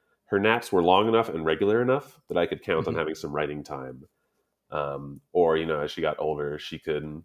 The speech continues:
Speaker 1: sort of be, like, on a blanket on the ground next to me
Speaker 2: <laughs>
Speaker 1: with,
Speaker 2: Yeah.
Speaker 1: you know, a toy or something, and I could get some
Speaker 2: Yeah.
Speaker 1: done there. And I made the mistake of thinking, like, "Oh, it'll only get better from here." Like, like, clearly this,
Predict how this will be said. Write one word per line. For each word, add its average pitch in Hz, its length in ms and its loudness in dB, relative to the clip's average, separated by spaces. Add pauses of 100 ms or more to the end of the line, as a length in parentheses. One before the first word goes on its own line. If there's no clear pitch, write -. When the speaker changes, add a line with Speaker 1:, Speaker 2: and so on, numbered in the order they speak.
Speaker 1:
sort 73 220 -6
of 71 80 -8
be, 76 160 -4
like, 76 160 0
on 73 160 -8
a 69 40 -8
blanket 73 480 -6
on 73 100 -6
the 69 120 -8 (220)
ground 71 360 -2
next 69 260 -4
to 90 100 -2
me 90 400 0
Speaker 2:
<laughs> - 100 -20
Speaker 1:
with, 80 160 0
Speaker 2:
Yeah. 85 160 -6
Speaker 1:
you 80 80 -6
know, 73 140 -4
a - 20 0
toy 73 360 0
or 73 100 -2
something, 69 420 -8
and 67 80 -12
I 69 60 -8
could 139 140 -8
get 73 100 -8
some 71 160 -10
Speaker 2:
Yeah. - 60 -6
Speaker 1:
done 67 120 -10
there. 71 380 -6 (600)
And 82 120 -2
I 82 60 2
made 107 200 6
the 110 80 2
mistake 90 720 2
of 87 160 -2
thinking, 90 260 0
like, 78 200 0 (140)
"Oh, 180 140 10
it'll 117 160 12
only 123 200 8
get 82 120 -2
better 90 220 6
from 76 160 -10
here." 90 340 -2 (220)
Like, 82 260 0 (240)
like, 80 160 2
clearly 135 480 8
this, 90 320 0